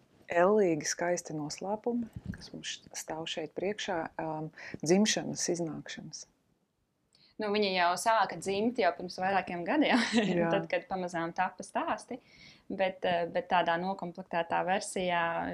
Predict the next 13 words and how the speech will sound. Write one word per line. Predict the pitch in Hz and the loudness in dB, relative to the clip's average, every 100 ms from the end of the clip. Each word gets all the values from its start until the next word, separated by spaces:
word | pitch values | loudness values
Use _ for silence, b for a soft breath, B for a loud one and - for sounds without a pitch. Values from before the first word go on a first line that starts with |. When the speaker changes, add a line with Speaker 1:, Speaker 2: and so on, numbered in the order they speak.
| 175 | -8
Speaker 2:
šādā | - 180 175 175 | -6 -6 -6 -8
skaistā, | - 190 185 - 175 | -4 -4 -4 -2 -2
eh, | 175 _ - - _ _ 185 175 175 | -2 _ -20 -20 _ _ -10 -6 -4
formātā, | 175 208 247 262 220 214 190 196 | 4 6 8 8 6 6 6 6
eh, | - - - - - | 0 -4 -4 -6 -8
decembrī, | 175 185 - 254 330 269 202 | -6 -6 -2 0 2 2 -2
eh, | 208 _ _ 202 185 | -8 _ _ -18 -14
viņi | 180 185 185 196 _ - | -12 -10 -12 -16 _ -14
iznāca, | 175 180 202 240 294 294 - _ | -12 -8 -6 -6 -6 -12 -16 _
un | 220 190 | -14 -12
tad, | 190 196 196 | -6 -6 -4
eh, | 190 - | -6 -4
tad | 196 190 | -8 -6